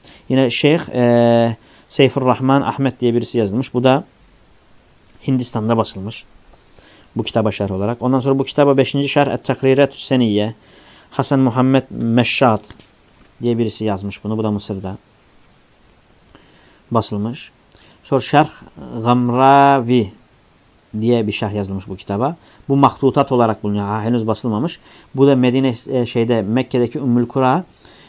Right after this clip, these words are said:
e, Üniversitesi'nin kütüphanesinde bu el yazma eseri olarak hala duruyor.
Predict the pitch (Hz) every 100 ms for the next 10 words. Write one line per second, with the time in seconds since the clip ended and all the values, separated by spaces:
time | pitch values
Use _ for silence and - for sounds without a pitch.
0 | _ - 117 110 110 - 113 117 123 -
1 | 117 - 139 147 - 117 113 113 107 123
2 | 131 123 123 123 117 120 120 - 123 117
3 | 120 123 117 131 123 117 98